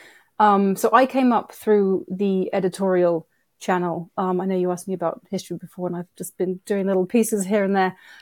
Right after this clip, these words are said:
Um, so I, um, yeah, I, I started off as a researcher and then became, did a little bit of production coordinating as well, and then became an A P, <laughs> associate or assistant producer,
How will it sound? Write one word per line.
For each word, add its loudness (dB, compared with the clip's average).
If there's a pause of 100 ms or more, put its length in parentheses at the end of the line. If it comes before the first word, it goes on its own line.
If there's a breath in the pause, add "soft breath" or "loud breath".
(140 loud breath)
Um, 4
so 4
I, 2
um, 0 (160)
yeah, 6
I, 2
I 0
started 2
off -2
as -2
a -2
researcher -2 (420)
and 0
then 0
became, -2
did 0
a -2
little -2
bit -4
of -4
production -4
coordinating 0
as 0
well, 2 (360 soft breath)
and 0
then 2
became -2
an -4 (500)
A 2
P, 2
<laughs> 4
associate 6
or 8
assistant -4
producer, -2